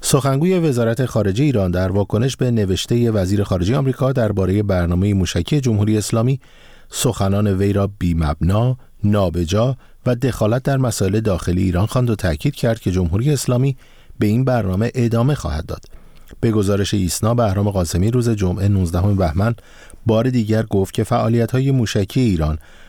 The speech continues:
مغایر با هیچ یک از قطعنامه‌های شورای امنیت از جملهٔ قطعنامهٔ بیست و دو سی و یک نیست. مایک پومپئو وزیر خارجهٔ آمریکا روز پنجشنبه هجده بهمن ماه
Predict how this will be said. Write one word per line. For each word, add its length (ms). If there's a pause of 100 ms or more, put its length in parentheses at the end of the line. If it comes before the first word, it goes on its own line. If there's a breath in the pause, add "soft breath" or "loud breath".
(160 loud breath)
مغایر 420
با 120
هیچ 340
یک 120
از 180
قطعنامه‌های 580
شورای 340
امنیت 420
از 120
جملهٔ 320
قطعنامهٔ 500
بیست 260
و 60
دو 140
سی 220
و 40
یک 200
نیست. 320 (840 loud breath)
مایک 200
پومپئو 460
وزیر 300
خارجهٔ 360
آمریکا 320
روز 160
پنجشنبه 640
هجده 420
بهمن 340
ماه 220